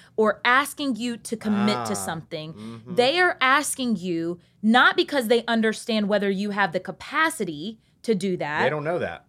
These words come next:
Speaker 1: They don't
Speaker 2: Mm-hmm.
Speaker 1: know that.
Speaker 2: Mm-hmm.
Speaker 1: They're asking you because they need for a task to be completed.
Speaker 2: Yeah.
Speaker 1: You are the best steward of your time. So when I mean protect your time and protect your space, don't be the yes man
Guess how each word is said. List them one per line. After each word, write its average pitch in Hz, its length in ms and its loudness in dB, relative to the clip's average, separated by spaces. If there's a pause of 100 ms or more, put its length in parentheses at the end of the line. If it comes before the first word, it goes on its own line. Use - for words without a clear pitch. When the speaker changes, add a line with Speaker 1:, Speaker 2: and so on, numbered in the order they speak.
Speaker 1:
They 240 180 6
don't 370 140 6
Speaker 2:
Mm-hmm. 403 80 0
Speaker 1:
know 440 200 6
that. 170 260 0
Speaker 2:
Mm-hmm. 107 400 -10
Speaker 1:
They're 339 220 6
asking 302 360 2
you 277 140 -2
because 233 360 -2
they 240 160 2
need 247 380 -4
for 233 140 -4
a 196 80 0
task 208 380 -2
to 208 80 -4
be 190 120 -4
completed. 196 560 -6
Speaker 2:
Yeah. 113 200 -2 (280)
Speaker 1:
You 285 380 6
are 392 120 6
the 302 120 2
best 226 400 2
steward 214 480 0
of 180 180 0
your 180 140 0
time. 190 420 0 (420)
So 269 200 4
when 269 100 2
I 277 80 6
mean 269 220 2
protect - 640 -2
your 339 140 2
time 180 460 -2
and 202 160 -4
protect 240 460 -4
your 214 120 -4
space, 165 540 -8 (720)
don't 262 500 2
be 233 380 -4
the 247 140 2
yes 262 360 0
man 165 360 -8